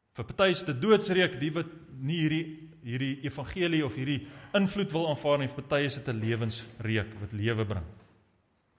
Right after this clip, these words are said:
So, hier is 'n natuurlike ding wat gebeur. Omdat ek en jy in God se teenwoordigheid leef,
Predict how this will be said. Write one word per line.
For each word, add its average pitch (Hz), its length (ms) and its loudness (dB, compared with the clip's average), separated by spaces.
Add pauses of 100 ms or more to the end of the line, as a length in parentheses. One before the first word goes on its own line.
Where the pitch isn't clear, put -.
(380)
So, 170 160 2 (640)
hier 175 120 4
is 254 160 2
'n 226 80 2
natuurlike 196 560 0
ding 131 160 0
wat 117 140 -4
gebeur. 98 300 -6 (1400)
Omdat 190 300 -4
ek 185 200 -2
en 175 120 -2
jy 107 280 -2 (640)
in 120 80 -4
God 185 260 -2
se 208 80 -6
teenwoordigheid 147 720 0
leef, 104 400 -6